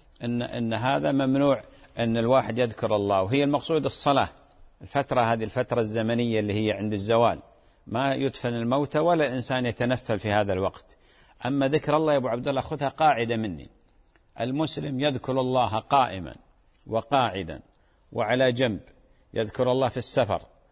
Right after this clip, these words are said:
وفي الحضر وفي الصحة والمرض وفي السلم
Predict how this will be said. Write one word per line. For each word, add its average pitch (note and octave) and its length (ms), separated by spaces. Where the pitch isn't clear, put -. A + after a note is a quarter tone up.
وفي A#2+ 160
الحضر A#2 480
وفي - 160
الصحة - 600
والمرض A#2 560
وفي - 180
السلم A#2 520